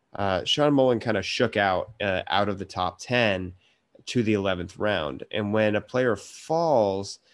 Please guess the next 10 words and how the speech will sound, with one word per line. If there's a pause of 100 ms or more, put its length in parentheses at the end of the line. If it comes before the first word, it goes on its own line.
(220)
sometimes
you
can
kind
of
spend
a
little
bit
extra